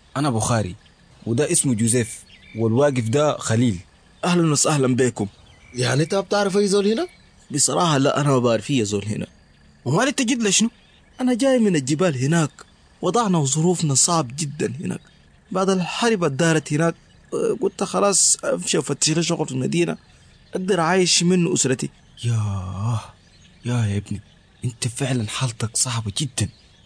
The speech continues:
Speaker 3: أنت معاك أي شهادات؟ يعني يمكن كده يعني أقدر أساعدك بيها؟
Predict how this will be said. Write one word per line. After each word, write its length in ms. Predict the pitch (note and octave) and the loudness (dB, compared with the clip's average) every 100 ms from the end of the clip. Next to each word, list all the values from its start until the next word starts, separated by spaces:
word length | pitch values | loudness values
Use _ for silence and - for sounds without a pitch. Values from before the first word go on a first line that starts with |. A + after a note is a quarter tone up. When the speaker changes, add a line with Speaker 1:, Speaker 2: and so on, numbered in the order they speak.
| - | -8
Speaker 3:
أنت 160 | E3+ F3 | -6 -4
معاك 340 | C#3 C3 D3+ | -2 -2 0
أي 140 | F3 C#3 | 0 0
شهادات؟ 460 | - E2 G2 B2 A#2+ - - - | 0 -2 -2 -2 -4 -20 -20 -10
يعني 240 | C3+ E3 A3 | -6 -2 -2
يمكن 280 | D4 - - | -2 -6 -4
كده 200 | - G3+ | -2 0
يعني 160 | F3+ E3 | 0 0
أقدر 220 | E3+ D#3+ | 0 0
أساعدك 320 | D3 D#3+ D3 | 0 0 -2
بيها؟ 300 | A#2 C#3+ E3 | 0 0 0